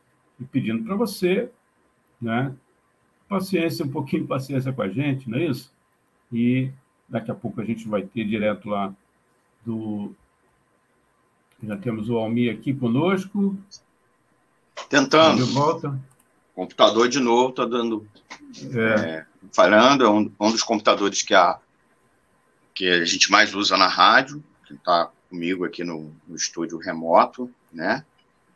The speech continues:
Speaker 2: E tá com problema, tá dando problema, a gente pede desculpa, né?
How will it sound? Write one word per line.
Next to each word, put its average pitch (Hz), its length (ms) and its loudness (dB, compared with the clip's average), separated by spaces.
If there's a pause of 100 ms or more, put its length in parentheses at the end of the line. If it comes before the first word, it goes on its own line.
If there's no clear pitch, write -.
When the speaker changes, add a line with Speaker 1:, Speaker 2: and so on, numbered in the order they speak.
(380)
Speaker 2:
E 120 800 6 (1160)
tá 117 160 6
com 147 180 -6
problema, 151 480 2
tá 92 100 -12
dando 92 240 -6
problema, 107 680 -2 (120)
a 87 40 -14
gente 87 180 -12
pede 92 220 0
desculpa, 123 760 -2 (480)
né? 117 360 2